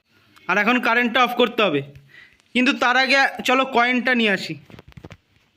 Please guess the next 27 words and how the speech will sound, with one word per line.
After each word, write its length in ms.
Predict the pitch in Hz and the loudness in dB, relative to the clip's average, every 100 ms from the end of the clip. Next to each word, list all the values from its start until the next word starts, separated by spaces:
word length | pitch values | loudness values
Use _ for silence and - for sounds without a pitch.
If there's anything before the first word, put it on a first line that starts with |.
| _ _ _ _ | _ _ _ _
কারেন্ট 260 | 208 226 226 | -2 0 0
অফ 140 | 226 220 | -2 0
করার 180 | 226 226 | 0 0
আগে 120 | 220 220 | 0 0
কয়েনটা 280 | 214 214 208 | 0 0 0
নিয়ে 180 | 208 185 | 0 0
আসি 120 | 156 156 | -2 -4
গিয়ে। 120 | 143 139 - - _ _ _ _ _ _ _ _ _ | -4 -6 -12 -20 _ _ _ _ _ _ _ _ _
স্ক্রুড্রাইভার 680 | 196 - 247 208 247 247 254 | -8 0 2 4 4 2 0
ফেলে 140 | 247 247 | 0 0
একটু 120 | 247 233 | 0 2
আওয়াজটা 300 | 214 220 - 226 | 2 0 -2 0
করে 140 | 196 | 0
দিই, 160 | 156 151 - _ _ _ _ - - _ _ _ _ - _ | 0 -6 -14 _ _ _ _ -20 -20 _ _ _ _ -20 _
তাহলে 220 | - 196 240 | -2 2 2
হয়তো 160 | 247 254 | 2 2
ওরা 120 | 247 | 0
দুইজন 260 | 240 240 247 214 | 2 0 0 0
আসবে। 220 | 185 160 147 - _ _ _ _ _ _ _ _ _ - _ _ _ _ _ - | -2 -4 -6 -12 _ _ _ _ _ _ _ _ _ -20 _ _ _ _ _ -4
এখন 200 | 185 247 | 0 2
বসে 160 | 240 233 254 | 2 2 2
বসে 140 | 262 233 | 2 0
অপেক্ষা 240 | 220 220 208 | 0 0 0
করি 100 | 180 180 | 0 0
কখন 180 | 170 180 | 0 0
আসে। 160 | 160 170 - _ _ _ _ _ _ _ _ _ _ _ - - _ 196 | -2 -6 -10 _ _ _ _ _ _ _ _ _ _ _ -20 -20 _ 0
আমি 120 | 233 | 2